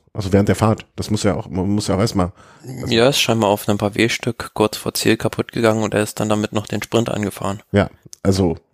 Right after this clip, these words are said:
Speaker 1: ich, ich, ich denke mal, es wäre auch ihm auch niemand böse gewesen, wenn er gesagt hätte, äh, "Lenker kaputt,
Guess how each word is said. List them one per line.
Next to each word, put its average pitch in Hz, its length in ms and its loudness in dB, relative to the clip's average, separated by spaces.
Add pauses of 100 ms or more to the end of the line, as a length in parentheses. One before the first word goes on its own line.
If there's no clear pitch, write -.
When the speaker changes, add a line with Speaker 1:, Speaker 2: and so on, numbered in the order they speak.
(1000)
Speaker 1:
ich, - 260 -4
ich, - 200 -6
ich - 140 -4
denke 95 260 2
mal, 92 180 4
es - 140 -2
wäre 101 180 0
auch 76 60 0
ihm 92 180 -2
auch - 120 -8
niemand 101 300 2
böse 110 240 -2
gewesen, 95 440 -2
wenn 95 120 4
er 95 140 2
gesagt 98 300 0
hätte, 95 240 0
äh, 90 220 2
"Lenker 95 260 0
kaputt, - 400 -4